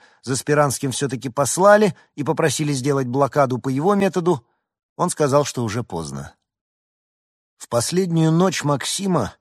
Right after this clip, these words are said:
с десятого на одиннадцатое мая тысяча девятьсот тридцать четвертого года, Горький сидел внизу на первом этаже дачи в Горках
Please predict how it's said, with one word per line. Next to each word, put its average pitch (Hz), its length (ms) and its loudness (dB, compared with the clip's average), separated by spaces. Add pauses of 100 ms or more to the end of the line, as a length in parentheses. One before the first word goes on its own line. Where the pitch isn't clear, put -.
(380)
с 98 120 -8
десятого 143 560 0
на 139 140 2
одиннадцатое 127 680 -4
мая 113 560 0
тысяча 117 320 -8
девятьсот 107 400 -8
тридцать 110 340 -8
четвертого 101 580 -8
года, 143 440 -4 (760)
Горький 175 440 -4
сидел 156 420 0
внизу 151 480 -2
на 170 180 0
первом 151 440 -2
этаже 139 420 -2
дачи 139 360 -2
в 117 120 -6
Горках 175 500 -4